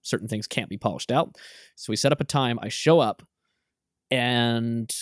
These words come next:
complete ghost. Knock on the door, call, text, nothing. Um, then <laughs> the following week when I'm talking with, uh,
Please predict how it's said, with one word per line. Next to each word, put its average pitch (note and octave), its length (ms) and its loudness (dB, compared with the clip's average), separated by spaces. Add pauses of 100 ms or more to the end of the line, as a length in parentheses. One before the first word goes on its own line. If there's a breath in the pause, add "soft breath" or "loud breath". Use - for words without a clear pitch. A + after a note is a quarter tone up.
complete C#3 380 2
ghost. - 380 -4
Knock B2 200 0
on A2+ 80 0
the G#2+ 40 -4
door, D3+ 440 4
call, C3 720 4
text, - 480 -2
nothing. - 380 -6 (480 loud breath)
Um, A#2 580 2 (800)
then A#2+ 540 2 (680)
<laughs> - 920 -12
the C#3 100 2
following C3 480 4
week E3+ 260 0
when B2+ 100 4
I'm A#2+ 260 0 (760)
talking A2 360 -4
with, A2+ 280 -4
uh, G2 260 -2